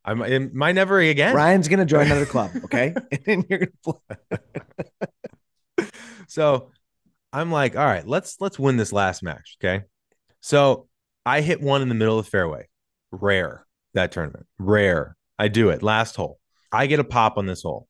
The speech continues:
Speaker 1: And I think this was, like, number twelve at Meadowbrook. It's, like, a shorter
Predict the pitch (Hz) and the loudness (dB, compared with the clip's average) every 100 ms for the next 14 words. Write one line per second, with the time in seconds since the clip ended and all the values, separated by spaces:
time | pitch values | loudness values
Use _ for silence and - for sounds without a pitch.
0 | _ _ 113 107 107 101 98 82 - 123 | _ _ -4 -2 0 0 -2 -6 -10 -8
1 | 127 135 135 120 110 95 - - _ _ | -8 -6 -4 0 0 0 -4 -16 _ _
2 | _ _ _ 101 101 98 98 92 87 - | _ _ _ -4 -2 0 0 0 -4 -12
3 | - 101 98 92 82 76 76 - _ _ | -4 -2 0 0 -4 -10 -20 -20 _ _
4 | _ _ _ 95 80 90 85 73 55 - | _ _ _ -8 -6 -4 -4 -6 -10 -14
5 | - _ _ _ _ - 107 101 92 - | -20 _ _ _ _ -4 -2 -2 -6 -2
6 | 104 101 95 92 90 87 85 | 0 2 2 0 0 -2 -6